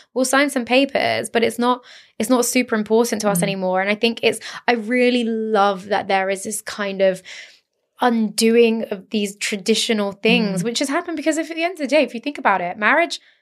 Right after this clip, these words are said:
Speaker 1: marriage was first came about as a way to, like, that you, you'd be this, it'd be the selling of a woman to another man, essentially.
Speaker 2: <laughs>
Speaker 1: Like, you
Speaker 2: I know.
Speaker 1: know, it's, it's
Speaker 2: Dowries?
Speaker 1: Yeah.
Speaker 2: I went, I went deep into, like, researching dowries recently.
Speaker 1: <laughs> I love
Speaker 2: I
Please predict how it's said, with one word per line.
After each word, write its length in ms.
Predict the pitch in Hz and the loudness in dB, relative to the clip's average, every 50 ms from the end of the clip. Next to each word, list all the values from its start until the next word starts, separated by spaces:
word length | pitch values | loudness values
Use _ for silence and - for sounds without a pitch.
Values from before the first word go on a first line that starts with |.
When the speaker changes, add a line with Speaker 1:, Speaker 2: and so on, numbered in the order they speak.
| _ _ - | _ _ -4
Speaker 1:
marriage 340 | 233 254 294 320 370 359 277 | 0 4 4 4 4 2 0
was 240 | 254 262 277 262 - | -2 -2 -4 -4 -2
first 300 | - - 247 269 285 277 | 0 2 2 2 2 0
came 220 | - 262 262 240 220 | -2 -2 -2 -2 -2
about 440 | 208 - 226 262 269 226 202 185 202 | 0 2 4 4 6 4 4 2 0
as 100 | 214 214 | -2 -4
a 60 | 220 | -4
way 200 | 208 214 208 220 220 | -4 -2 -2 -2 -2
to, 140 | - 247 220 | -2 -2 0
like, 260 | 214 202 202 208 - - - _ _ _ _ _ _ _ _ _ _ _ _ _ - - 240 - - | 0 0 -2 -4 -10 -20 -20 _ _ _ _ _ _ _ _ _ _ _ _ _ -14 -12 -12 -8 -2
that 180 | 247 233 233 220 | -2 -2 -2 -2
you, 220 | 220 254 247 208 190 196 196 - 220 | -6 -6 -6 -8 -10 -18 -20 -16 -8
you'd 220 | 220 240 262 233 | -4 -4 -2 0
be 80 | 233 294 | 0 -2
this, 240 | 277 311 302 - - | 0 0 -2 -2 -4
it'd 120 | 262 262 | -6 -4
be 60 | 320 | -4
the 120 | 339 359 - | -4 -4 -4
selling 580 | - - - 269 320 339 240 - - 120 117 | -4 0 0 0 2 2 0 0 -2 -6 -8
of 160 | - 220 202 220 | -6 -4 -2 -2
a 60 | 214 | -2
woman 440 | 208 226 262 269 240 208 196 196 190 | 0 0 0 0 0 -2 -4 -6 -8
to 140 | - 220 | -6 -4
another 240 | 214 220 240 233 226 | -4 -2 -2 -4 -4
man, 440 | 202 196 220 277 302 262 208 202 202 | -4 -2 -2 0 2 2 2 0 -2
essentially. 760 | 202 202 - 226 262 269 - - 220 208 190 190 190 208 - - - - | -4 -2 -2 -2 -2 -2 -4 -4 -4 -4 -4 -4 -6 -6 -8 -10 -14 -16
Speaker 2:
<laughs> 140 | - - | -8 -2
Speaker 1:
Like, 160 | - 247 247 - | 0 0 0 0
you 60 | 285 | 0
Speaker 2:
I 20 | 277 | 2
know. 80 | 247 233 240 254 | 4 4 4 2
Speaker 1:
know, 80 | 262 - | 2 0
it's, 220 | 294 285 269 - | -2 -4 -4 -6
it's 240 | - 302 285 254 - 226 - 170 | -6 -6 -6 -8 -14 -14 -6 -2
Speaker 2:
Dowries? 500 | 226 202 196 208 226 240 285 320 370 440 494 494 - | 2 4 4 4 4 4 2 0 0 -2 -2 -2 -4
Speaker 1:
Yeah. 140 | 269 320 403 | -2 2 2
Speaker 2:
I 460 | 480 539 571 587 554 523 480 427 370 247 | 4 4 4 4 4 4 6 6 6 4
went, 160 | 240 - - | 2 2 0
I 80 | 240 | 0
went 340 | 269 262 285 262 196 208 - | -2 -2 -4 -6 -6 -10 -14
deep 320 | - 208 208 214 240 226 _ - | -10 -8 -8 -8 -8 -10 _ -12
into, 420 | 220 214 214 220 214 - 240 214 | -10 -10 -10 -10 -10 -10 -10 -6
like, 240 | 202 190 185 180 - | -6 -6 -6 -6 -8
researching 720 | 185 180 185 180 196 - 208 190 170 - - - 202 185 | -12 -10 -10 -10 -10 -8 -8 -8 -8 -8 -10 -12 -12 -6
dowries 540 | 170 180 170 170 175 185 202 208 220 214 214 | -2 0 0 2 2 0 -2 -4 -6 -6 -4
recently. 580 | 226 226 240 254 254 262 240 233 269 311 370 415 440 | -2 -2 -2 -4 -6 -10 -10 -8 -8 -6 -6 -8 -10
Speaker 1:
<laughs> 60 | - - | -12 -12
I 80 | 208 | -10
love 140 | 202 208 190 | -10 -4 0
Speaker 2:
I 160 | 190 254 254 | 4 6 6